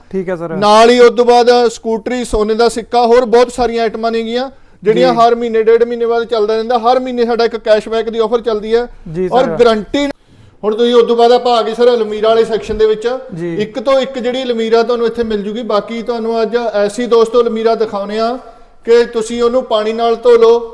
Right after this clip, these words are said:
Speaker 2: ਉਹਦੇ ਵਿੱਚ ਨਾ ਕਦੇ ਜ਼ਿੰਦਗੀ 'ਚ ਸਿਉਂਖ ਲੱਗੂਗੀ, ਨਾ ਉਹਨੂੰ ਜਰ ਲੱਗੂਗੀ। ਤੁਸੀਂ ਸਾਰੇ ਕਿਤੇ ਨਜ਼ਰ ਮਰਵਾ ਲਓ।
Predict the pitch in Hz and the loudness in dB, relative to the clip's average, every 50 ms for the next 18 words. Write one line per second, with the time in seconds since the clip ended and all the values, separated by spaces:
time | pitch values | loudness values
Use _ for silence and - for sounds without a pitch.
0 | - - - 208 214 233 247 240 233 - 240 220 220 220 226 208 226 220 226 196 | -18 -12 -4 -2 2 2 2 2 2 -2 -6 -6 -6 -6 -4 -2 -2 -2 -2 -2
1 | 220 214 202 220 202 220 202 226 214 - 226 208 202 202 220 208 214 202 196 220 | -4 -6 -6 -8 -10 -12 -12 -12 -10 -8 -8 -6 -6 -6 -6 -6 -6 -6 -6 -8
2 | 208 240 233 214 208 208 214 220 226 226 247 233 208 214 208 190 202 208 196 196 | -8 -8 -8 -6 -6 -4 -4 -4 -4 -4 -4 -4 -2 -4 -4 -2 -4 -6 -6 -6
3 | 208 202 226 214 233 220 - 233 208 226 226 233 254 254 247 226 240 233 233 226 | -8 -10 -10 -12 -12 -12 -12 -12 -10 -6 -4 0 0 0 0 -2 -6 -8 -8 -8
4 | 220 214 214 214 208 208 208 214 226 233 - | -8 -8 -8 -6 -4 -4 -4 -4 -4 -8 -8